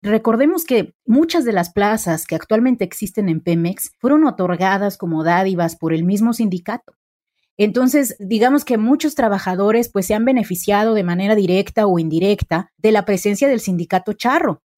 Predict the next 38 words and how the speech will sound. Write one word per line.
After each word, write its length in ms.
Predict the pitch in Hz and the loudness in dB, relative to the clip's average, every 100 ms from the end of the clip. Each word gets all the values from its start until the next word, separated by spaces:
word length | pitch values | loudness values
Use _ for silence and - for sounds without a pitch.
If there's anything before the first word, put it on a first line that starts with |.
| _ _ - | _ _ -2
Entonces, 360 | 220 262 285 | 2 4 4
no 140 | 269 277 | 4 4
es 140 | 302 | 2
así 260 | 339 302 294 | 0 0 0
como 220 | 294 233 | 2 2
que 100 | 208 | 2
haya, 240 | 233 240 | 4 4
digamos, 400 | 208 202 214 214 - | 2 0 0 -2 0
un 180 | 208 | 0
trabajador 760 | 220 254 226 185 185 208 233 226 _ _ - | 2 2 2 0 2 2 0 -4 _ _ -4
independiente 960 | 202 196 185 185 185 190 269 440 285 | 0 0 0 0 2 2 2 2 0
del 160 | 185 170 | 0 -2
sindicato. 640 | 170 165 151 - 131 - _ _ _ _ | -2 -4 -4 -6 -8 -10 _ _ _ _
Son 300 | - 226 262 | -2 2 4
una 360 | 254 330 320 214 | 4 4 2 2
y 180 | 175 | 0
la 160 | 165 170 | 0 0
misma 380 | 180 240 294 262 | 2 2 2 2
cosa, 480 | 226 269 - 175 156 | 0 0 0 -2 0
y 140 | 180 | -2
por 200 | 170 190 | 0 0
eso 240 | 233 269 | 2 2
va 80 | 254 | 2
a 60 | 247 | 0
tomar 320 | 254 254 247 | 0 0 0
tiempo, 600 | 247 269 240 220 185 247 | 0 2 2 2 -2 -4
y 100 | - | -4
solo 240 | 175 196 240 | -2 2 2
mediante 380 | 233 196 175 175 | 2 -2 -2 -4
el 100 | 175 | -4
castigo 680 | 175 - 240 220 170 170 - _ _ _ _ | -4 -2 -2 0 -2 -6 -8 _ _ _ _
va 80 | 190 | -2
a 60 | 190 | 0
tomar 300 | 233 220 196 | 0 0 -2
tiempo 480 | 226 214 185 233 - | -2 -2 -2 -4 -4
que 320 | 180 185 214 | -2 -2 -6
se 360 | - 190 160 151 | -6 -2 0 2
limpien 560 | 202 294 - 151 139 | 2 2 0 -4 -6